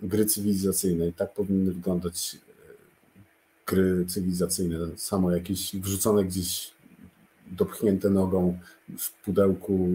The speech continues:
drzewko te-, technologiczne to jeszcze nie jest cywka. E, więc tak, no, e, ja o g-, o cenach tych gier, e, nie mówiłem, no, ale to jest jedna z moich, e, dyszek na B G G, więc, e,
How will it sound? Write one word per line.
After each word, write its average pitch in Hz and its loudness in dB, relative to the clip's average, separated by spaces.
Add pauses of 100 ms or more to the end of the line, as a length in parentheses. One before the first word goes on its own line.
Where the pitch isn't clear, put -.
(100)
drzewko 101 4
te-, 101 2
technologiczne 95 -2
to 95 0
jeszcze 92 -2
nie 92 0
jest - -2
cywka. - 0 (920)
E, 90 2 (180)
więc - 2
tak, - -2
no, 120 0 (760)
e, 98 0 (400)
ja 120 12
o 113 12
g-, 104 -4 (520)
o - 2
cenach 117 10
tych 101 -2 (240)
gier, 101 6 (160)
e, 92 4 (400)
nie 101 4
mówiłem, 107 6
no, 104 4
ale 95 2
to 98 0
jest - -2
jedna 95 2
z 92 -4
moich, 95 0
e, - 0 (400)
dyszek 95 0
na 95 -2
B 90 -2
G 87 -2
G, 92 0
więc, 85 -4
e, 90 0